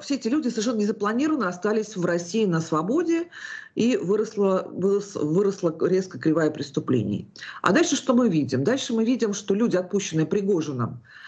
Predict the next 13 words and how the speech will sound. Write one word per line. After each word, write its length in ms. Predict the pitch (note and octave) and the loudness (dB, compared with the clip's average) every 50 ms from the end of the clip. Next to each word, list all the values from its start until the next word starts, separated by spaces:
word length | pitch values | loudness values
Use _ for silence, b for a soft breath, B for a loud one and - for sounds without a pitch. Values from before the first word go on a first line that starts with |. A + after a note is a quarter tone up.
| B B B B B | B B B B B
а 80 | A3 | 0
потом 420 | G#3 - A#3+ A#3+ A#3+ D#4 C#4 A3 F#3+ | 2 2 2 2 2 2 2 4 2
завербованные 720 | E3+ F#3 G3 G3 G#3+ A3 F#3+ F#3+ A3+ F#3+ D#3+ E3+ E3 D#3+ D#3 | 2 2 2 2 2 0 0 0 0 0 0 0 0 0 0
Министерством 580 | D#3+ F3+ F#3+ F#3 - G#3+ F#3 - - D#3+ D#3 | 2 0 0 0 -2 -2 -4 -4 -4 -2 0
обороны, 800 | D#3+ D#3+ D3+ F3 F#3+ G3+ F#3 D#3+ C#3+ C#3 C3+ C3 C3 C3+ - - B B B B B B B B B B - | 0 2 2 2 2 2 0 0 0 -2 -4 -4 -4 -6 -8 -12 B B B B B B B B B B -4
а, 280 | - E3+ E3 E3 E3 | -2 0 2 0 0
где-то 260 | E3 D#3+ G3 G3 - | 0 0 -2 -2 -2
с 100 | F3+ F3+ | -6 -4
февраля 560 | - F#3+ E3+ E3+ F#3+ G3 G#3+ G#3 G3 F#3 D#3 C3+ | -2 0 2 2 2 2 2 2 2 2 0 -2
по 580 | B2 - - E3 D#3+ D#3+ D#3 D#3+ D3+ D3 D3 - | -6 -6 -2 0 0 2 2 2 0 -2 -4 -8
сентябрь 540 | - - - E3 E3+ - F#3+ D#3+ C#3+ D3 D3 | -10 -6 -4 -4 0 0 0 2 2 0 -2
прошлого 480 | - - C#3+ D3 - - D3+ D3 F#3 | 0 -2 -4 -2 -2 -2 0 0 0
года, 440 | G#3 B3+ E4 F#4 F4+ F4+ F4 F4 E4+ | 2 2 2 2 2 2 0 0 -2